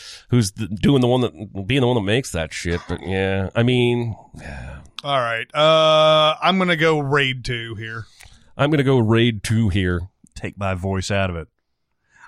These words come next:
Speaker 3: I, I'm gonna go <laughs> Raid two, too. I tell you, well, the last thing about Raid two is that, did you ever watch the Wu Assassins show with, uh, Iko
Speaker 2: Mm-mm.
Speaker 3: Uwais?
Speaker 2: Mm-mm.
Speaker 3: Did you ever watch that?
Speaker 1: Nope.
Speaker 3: Um,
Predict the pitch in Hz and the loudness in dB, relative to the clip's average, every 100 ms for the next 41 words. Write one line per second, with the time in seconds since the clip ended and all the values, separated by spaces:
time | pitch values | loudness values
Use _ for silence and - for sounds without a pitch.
0 | - 156 185 113 107 _ _ _ _ - | -4 -2 -2 -6 -16 _ _ _ _ -6
1 | 117 107 - 131 - 160 143 - 151 - | -4 -4 -4 -4 -2 -4 -4 -4 -4 -2
2 | - 587 622 622 605 622 622 508 605 - | 0 2 2 2 0 -2 -4 -4 -4 -2
3 | - 220 190 165 170 180 233 214 160 135 | 2 2 2 2 4 4 4 2 2 2
4 | 120 123 113 - 107 90 - - 147 139 | 2 0 0 -2 -2 -2 -6 -14 -8 -2
5 | 131 139 135 _ _ 135 160 269 240 160 | 0 2 0 _ _ -6 -2 0 0 2
6 | 147 - 127 101 107 110 - 98 95 92 | 2 0 -2 -2 -2 -2 -4 -2 -4 -4
7 | 98 95 - - - - 107 101 98 95 | -6 -6 -10 -14 -12 -2 0 0 -2 -4
8 | 92 98 92 90 101 95 95 95 95 95 | -4 -4 -2 -4 -4 -4 -2 -2 -2 -2
9 | 95 - - 135 127 117 - 147 165 143 | -4 -6 -14 -16 -14 -16 -14 -10 -8 -8
10 | 139 135 127 - - - _ _ 127 120 | -6 -4 -4 -6 -20 -20 _ _ 0 2
11 | 113 104 101 | 4 2 0